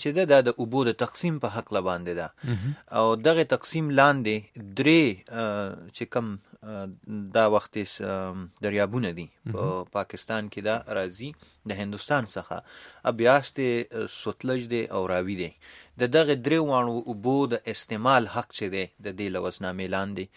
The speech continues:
Speaker 1: دا پاکستان ته ورکړی شوی. خو که وګورو، نو دا په پاکستان کې په پنجاب صوبه کې دي.
Speaker 2: مهم.
Speaker 1: او پنجاب په دغه د خپل معاش لپاره،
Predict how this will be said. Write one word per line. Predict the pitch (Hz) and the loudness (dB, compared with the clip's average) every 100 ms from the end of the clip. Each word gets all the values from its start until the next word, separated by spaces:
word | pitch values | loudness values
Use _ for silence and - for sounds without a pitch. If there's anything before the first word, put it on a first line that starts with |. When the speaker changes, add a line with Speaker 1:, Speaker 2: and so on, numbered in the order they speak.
| - - _ 101 | -20 -20 _ 2
Speaker 1:
دا | 101 | 2
پاکستان | - 92 - - - 98 92 | 2 -2 -2 -10 -4 -4 -4
ته | 90 | -4
ورکړی | 92 - 98 - | -4 -4 -8 -4
شوی. | 101 98 | -2 -2
خو | - 113 | -4 -4
که | - | -2
وګورو، | 139 175 151 135 113 | -2 0 0 0 0
نو | |
دا | 110 123 | 2 2
په | 120 - | 2 0
پاکستان | 98 - - - 127 135 | -2 -2 -8 -4 -4 -4
کې | - 135 - | -8 -10 -10
په | |
پنجاب | 95 95 90 98 117 - | -8 -6 0 6 6 6
صوبه | - 90 87 | -4 -6 -6
کې | 90 85 | -8 -12
دي. | 82 - 139 | -14 -14 -6
Speaker 2:
مهم. | 117 113 139 | -4 -2 2
Speaker 1:
او | 107 | 2
پنجاب | 95 104 104 123 127 | 2 -2 4 4 4
په | - | 0
دغه | 113 123 123 127 - - - - - 101 | 2 4 4 4 -4 -20 -20 -18 -6 -2
د | - | -2
خپل | - 139 123 | 2 2 4
معاش | 113 131 131 123 | 4 4 4 -2
لپاره، | 117 113 110 | 0 2 4